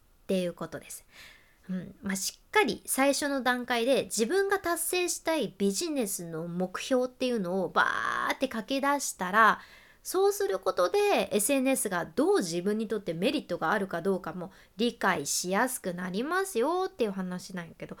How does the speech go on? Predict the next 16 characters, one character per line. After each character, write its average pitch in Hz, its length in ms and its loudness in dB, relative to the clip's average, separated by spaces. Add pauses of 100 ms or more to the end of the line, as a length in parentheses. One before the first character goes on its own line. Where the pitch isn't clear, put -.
(240)
こ 202 120 0
の 190 100 4
ス 220 320 0
マ 381 320 4
ー 381 80 -4
ト 320 160 -4
ゴ 294 240 0
ー - 20 -2
ル 196 80 -2 (320)
っ - 40 -20
て 170 100 -6
い 175 60 -4
う 180 60 -4
の 170 200 -8
は 165 100 -6
ね、 185 280 -2